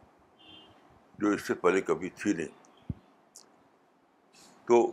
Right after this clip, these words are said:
میں نے کہا کہ یہ بات میں آج سے نہیں، بہت پہلے جان، کہہ رہا ہوں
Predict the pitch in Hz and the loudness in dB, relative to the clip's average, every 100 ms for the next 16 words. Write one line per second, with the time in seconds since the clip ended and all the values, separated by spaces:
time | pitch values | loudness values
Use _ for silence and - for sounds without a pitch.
0 | - - - _ - - - _ _ _ | -8 -20 -20 _ -20 -20 -20 _ _ _
1 | _ - 95 127 131 123 123 120 110 107 | _ -4 0 2 6 6 6 4 6 6
2 | 95 104 107 104 87 98 - 113 127 107 | 8 6 4 6 8 8 4 2 2 4
3 | 104 - 98 117 101 95 92 - - - | 4 6 6 6 6 4 4 -12 -20 -12
4 | - 101 90 82 | 4 6 6 4